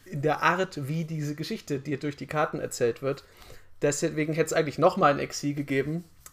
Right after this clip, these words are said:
Dann ist es halt ein, ein Sch-, ein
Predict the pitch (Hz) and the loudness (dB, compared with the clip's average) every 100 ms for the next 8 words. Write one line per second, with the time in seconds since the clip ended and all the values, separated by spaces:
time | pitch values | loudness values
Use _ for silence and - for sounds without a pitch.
0 | - 131 156 165 - 135 135 131 127 - | -6 -4 -2 -2 2 4 4 2 2 -6
1 | - - - - - - 127 123 - - | -18 -20 -20 -20 -12 -2 0 0 -4 -6
2 | - - _ _ _ 175 147 135 | -14 -20 _ _ _ -4 -2 -2